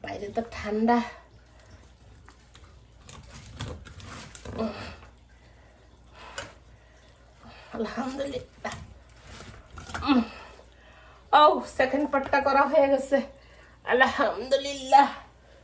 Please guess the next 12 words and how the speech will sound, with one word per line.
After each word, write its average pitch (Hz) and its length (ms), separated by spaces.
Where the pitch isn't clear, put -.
আলহামদুলিল্লাহ। 277 800
আল্লাহ, 254 320
এখন 254 320
পাত 262 240
হয়ে 277 240
গেলে 311 240
তখন 262 300
তাও 226 200
একটু - 200
কষ্ট 247 260
কম 214 280
হবে। 202 300